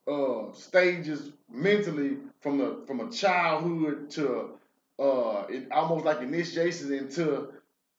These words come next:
teenager years, into adulthood. We just take 'em from, you know, they just go from K through twelve.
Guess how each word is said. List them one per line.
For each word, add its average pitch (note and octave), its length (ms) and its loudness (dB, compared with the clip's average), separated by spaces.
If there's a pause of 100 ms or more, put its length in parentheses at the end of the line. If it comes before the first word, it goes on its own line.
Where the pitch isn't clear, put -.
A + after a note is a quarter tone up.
(140)
teenager E3+ 800 2
years, D#3+ 540 0
into C#3+ 320 0
adulthood. C#3+ 720 0 (220)
We E3 160 -4
just C#3+ 460 -4
take D3+ 180 2
'em C#3 160 -4
from, A2 220 -4 (120)
you B2 60 -10
know, B2+ 160 0
they C#3+ 60 0
just C#3 120 -4
go C3 140 -2
from A2+ 320 -12 (180)
K E3+ 420 4
through E3+ 180 -6
twelve. G3 580 2